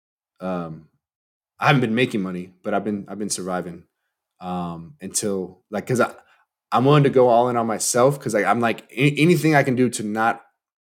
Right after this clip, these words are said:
return to the U S corporate world and be told what to wear, what to say, you know, what to do, where to be.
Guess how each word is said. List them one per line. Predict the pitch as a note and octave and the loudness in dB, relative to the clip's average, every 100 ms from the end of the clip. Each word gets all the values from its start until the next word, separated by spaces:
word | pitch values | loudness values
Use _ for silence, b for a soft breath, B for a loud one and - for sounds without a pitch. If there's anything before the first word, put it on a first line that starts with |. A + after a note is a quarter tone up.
| _ _ - | _ _ -10
return | F#2+ C3 A2+ G#2+ G2+ | -4 2 2 2 0
to | - G#2 G2 F2+ F2+ | 0 0 0 -2 -2
the | G2 | 0
U | F#2+ G#2 | 2 4
S | G#2 | 4
corporate | - A2 G2 | 2 0 2
world | F#2+ G2+ | 4 4
and | G2 | 4
be | G2 | 0
told | - A2 G2 | 4 4 6
what | G#2 | 4
to | G#2+ | 4
wear, | G2+ G#2 G2+ | 4 4 4
what | F#2+ G#2 | 2 2
to | G2 | 0
say, | - G#2+ G2 F#2+ F2+ _ _ _ _ _ _ | 2 2 2 0 -2 _ _ _ _ _ _
you | G#2 | -4
know, | F#2+ F2+ E2+ _ | -2 -2 -4 _
what | - G2+ | -4 -4
to | G2+ | -4
do, | F#2 G2+ G2 F#2 - | -2 0 0 -2 0
where | A2+ | 4
to | A#2 | 4
be. | G#2 G#2 G2+ F#2+ | 4 0 0 -4